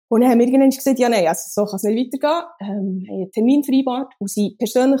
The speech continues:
bei ihr vorbei. Und dann haben wir das Trampolin zusammengebaut.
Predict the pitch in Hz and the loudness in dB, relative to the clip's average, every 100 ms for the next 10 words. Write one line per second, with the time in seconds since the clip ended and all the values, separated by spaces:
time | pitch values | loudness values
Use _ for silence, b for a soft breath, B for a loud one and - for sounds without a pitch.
0 | - 254 269 277 254 415 427 _ _ 240 | -2 -2 0 0 0 0 0 _ _ 0
1 | 254 254 247 226 226 220 226 - - 233 | 2 2 0 2 0 0 -4 -6 -6 -2
2 | 254 247 247 269 302 339 302 302 311 - | 0 0 -2 -2 -4 -2 -2 -2 -4 -8